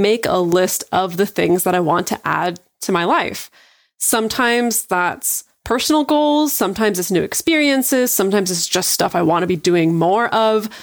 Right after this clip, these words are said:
sometimes it's a list of things I feel like I should be doing more of. I do try to differentiate those lists from each other.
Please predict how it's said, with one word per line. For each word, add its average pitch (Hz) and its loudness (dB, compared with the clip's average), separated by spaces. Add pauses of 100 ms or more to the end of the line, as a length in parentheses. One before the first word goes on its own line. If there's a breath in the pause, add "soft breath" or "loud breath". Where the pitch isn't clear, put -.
sometimes 220 0
it's - -2
a 190 4
list 185 0
of 180 0
things 180 0
I 190 0
feel 180 0
like 180 0
I - -2
should 180 0
be 254 2
doing 262 2
more 247 2
of. 240 0
I 190 0
do 190 2
try 202 -2
to 190 -2
differentiate 180 -2
those 185 2
lists - -2 (340 loud breath)
from 185 -2
each 208 2
other. 202 2